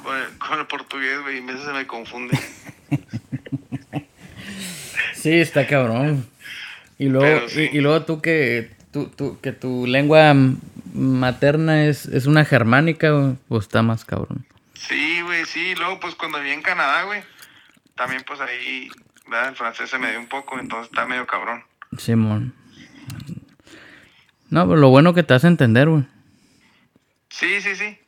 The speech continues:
Speaker 1: Igual, pues, si no entienden, güey, pues, yo, ah, yo, o sea, yo comprendo, güey.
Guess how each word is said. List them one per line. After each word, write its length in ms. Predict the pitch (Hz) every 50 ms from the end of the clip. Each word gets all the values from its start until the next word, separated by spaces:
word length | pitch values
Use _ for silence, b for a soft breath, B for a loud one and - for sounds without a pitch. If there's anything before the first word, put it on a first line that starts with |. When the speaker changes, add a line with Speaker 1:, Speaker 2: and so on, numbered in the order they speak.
| _ _ b b b b _
Speaker 1:
Igual, 400 | - 147 143 127 123 - 165 - -
pues, 400 | - 156 143 131 - - - - b b b b b b b b b b
si 200 | _ - - 139
no 120 | 139 143 156
entienden, 540 | 160 165 - 170 180 190 202 208 202 196 190
güey, 200 | 185 175 175 -
pues, 240 | - 135 127 120 113
yo, 240 | 120 127 131 131 131
ah, 160 | 127 123 131
yo, 140 | 131 131 127 127 123 _ _ _ _ _ - 110
o 60 | 110
sea, 460 | - 120 98 - - - - - - _ _ _ _ _ - - -
yo 120 | - 117
comprendo, 600 | - - 143 135 131 - 135 143 151 160 147 143
güey. 360 | 123 120 113 110 104 - -